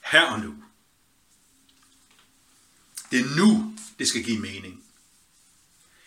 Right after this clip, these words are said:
Det er nu, jeg skal opleve bønnesvar. Det er nu, jeg skal erfare åndens nærhed.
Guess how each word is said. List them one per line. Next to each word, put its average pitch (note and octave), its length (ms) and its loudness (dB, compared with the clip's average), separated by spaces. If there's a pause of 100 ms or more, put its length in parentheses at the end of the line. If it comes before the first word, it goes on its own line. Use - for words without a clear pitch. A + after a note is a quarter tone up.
(260)
Det C#3 100 4
er C#3+ 40 6
nu, G#3+ 360 8
jeg D#3+ 140 0
skal - 140 0
opleve A2+ 460 -2
bønnesvar. G#2+ 600 -2 (1500)
Det D3+ 100 4
er D#3 60 2
nu, G#3 320 6
jeg C3 120 -2
skal D3+ 180 0
erfare B2 560 2
åndens B2 460 0
nærhed. A2+ 540 -4